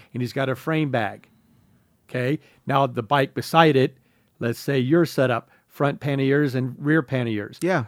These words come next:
Speaker 1: Are you gonna call both of those a bike packing?
Speaker 2: No.
Speaker 1: Okay,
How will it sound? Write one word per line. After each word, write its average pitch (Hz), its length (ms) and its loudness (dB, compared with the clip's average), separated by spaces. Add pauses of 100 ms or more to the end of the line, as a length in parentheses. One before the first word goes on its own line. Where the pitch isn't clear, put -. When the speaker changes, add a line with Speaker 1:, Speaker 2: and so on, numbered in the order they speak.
Speaker 1:
Are 131 80 -2
you 143 120 2
gonna 156 200 6
call 165 220 2
both 143 320 2
of 147 80 0
those 156 240 2
a 123 80 0
bike 123 320 -2
packing? 165 500 -2
Speaker 2:
No. 135 380 0 (560)
Speaker 1:
Okay, 123 340 -4